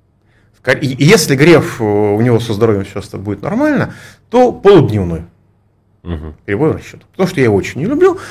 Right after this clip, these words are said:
Speaker 1: но это другое. Это вопрос качества структур, качества инфраструктуры. Проблема другое, другое. С банком-то ничего не случится.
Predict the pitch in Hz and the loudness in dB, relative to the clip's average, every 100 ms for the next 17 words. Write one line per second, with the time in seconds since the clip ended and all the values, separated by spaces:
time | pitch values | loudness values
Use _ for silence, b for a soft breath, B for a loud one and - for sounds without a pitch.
0 | B _ 247 269 113 90 - - _ _ | B _ 0 2 0 -2 -6 -18 _ _
1 | 269 269 220 135 110 208 233 - - 135 | -4 0 0 0 0 0 0 -4 -2 -2
2 | 170 175 - 175 170 170 _ _ _ _ | 0 -6 -6 -6 -6 -8 _ _ _ _
3 | - 110 - - - - 143 139 - 98 | -10 -10 -8 -12 -14 0 2 2 -8 -10
4 | - - - _ - _ B B B B | -12 -20 -20 _ -20 _ B B B B
5 | 110 131 233 208 240 277 247 101 151 190 | -2 2 4 4 4 4 4 2 -2 -2
6 | - 98 104 240 262 - - 233 233 277 | -4 -4 2 4 2 -6 -2 -2 2 4
7 | 202 - - - _ | 2 -2 -12 -16 _